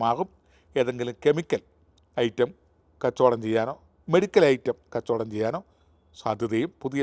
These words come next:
ശമ്പളക്കാർ, പുതിയ വരുമാന ഉറവിടം എന്നിവയുണ്ടാവും. സാഹചര്യവും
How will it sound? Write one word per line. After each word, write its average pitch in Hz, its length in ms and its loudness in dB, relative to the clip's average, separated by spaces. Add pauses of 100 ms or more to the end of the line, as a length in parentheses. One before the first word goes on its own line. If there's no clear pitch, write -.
(100)
ശമ്പളക്കാർ, 110 520 -2 (500)
പുതിയ 123 280 0
വരുമാന 131 380 -2 (120)
ഉറവിടം 110 360 -2 (800)
എന്നിവയുണ്ടാവും. 107 680 -8 (1300)
സാഹചര്യവും 139 680 6